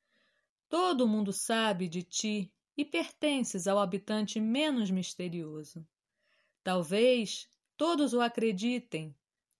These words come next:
todos se acreditem donos, proprietários, tios de gatos, companheiros, colegas, discípulos ou amigos do seu gato. Eu não.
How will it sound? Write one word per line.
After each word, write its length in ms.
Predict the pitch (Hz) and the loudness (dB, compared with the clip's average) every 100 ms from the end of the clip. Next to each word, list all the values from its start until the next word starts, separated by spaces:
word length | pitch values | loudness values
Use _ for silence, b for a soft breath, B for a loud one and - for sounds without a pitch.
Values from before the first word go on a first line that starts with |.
| - | 2
todos 420 | 302 311 214 196 | 6 6 4 0
se 100 | - | -2
acreditem 680 | 196 190 190 208 208 202 196 | -2 -2 -2 -2 -2 0 2
donos, 600 | 208 226 214 180 160 - | 2 0 0 -2 -4 -8
proprietários, 1300 | 170 170 170 175 - 202 196 190 165 160 - - - | -10 -6 -4 -4 -2 0 0 -2 -4 -10 -12 -14 -8
tios 480 | - 262 226 180 156 | 0 0 2 -2 -4
de 140 | 156 | -8
gatos, 720 | 151 160 156 - - 151 - _ _ _ _ _ | -6 -6 -6 -10 -20 -18 -18 _ _ _ _ _
companheiros, 920 | - 190 196 190 202 220 208 170 165 - | -4 0 2 2 2 2 0 -2 -6 -6
colegas, 960 | - 180 196 202 202 165 156 - - _ _ _ _ - | -4 2 4 4 4 0 -8 -8 -14 _ _ _ _ -4
discípulos 960 | 339 330 - 311 339 349 320 330 - - _ - | 0 2 2 0 0 -2 -2 -2 -6 -14 _ 0
ou 200 | 330 359 | 2 2
amigos 720 | 381 247 220 185 202 190 - - | 2 2 2 0 -4 -6 -12 -8
do 140 | 190 | -6
seu 240 | - 185 | -4 -4
gato. 480 | 180 151 147 - - _ _ _ _ _ _ _ _ _ _ _ _ _ _ | -6 -8 -10 -16 -20 _ _ _ _ _ _ _ _ _ _ _ _ _ _
Eu 240 | 196 233 302 | 2 4 4
não. 320 | 254 196 180 | 2 0 -2